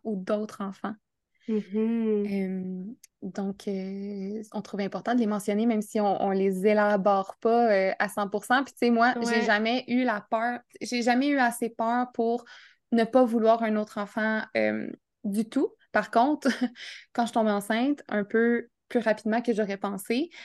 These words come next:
Speaker 1: j'ai été dans le déni que j'allais devoir accoucher jusqu'à au moins vingt semaines.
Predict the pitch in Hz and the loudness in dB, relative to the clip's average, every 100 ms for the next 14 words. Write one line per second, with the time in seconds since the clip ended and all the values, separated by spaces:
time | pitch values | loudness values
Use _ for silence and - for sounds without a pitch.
0 | - - - 202 208 208 254 214 202 202 | -20 -20 -10 -4 -2 0 -2 -2 -2 -2
1 | 175 180 220 220 240 247 202 185 190 190 | -2 0 4 6 4 2 -4 -4 -4 -4
2 | 202 202 196 196 - - 226 233 196 196 | -2 -4 -6 -10 -10 -4 -2 -2 -6 -10
3 | 190 - 208 208 - _ _ _ _ _ | -10 -8 -6 -6 -8 _ _ _ _ _
4 | _ - 285 247 226 226 220 202 214 - | _ 6 8 8 6 2 0 -2 -6 -6
5 | - | -8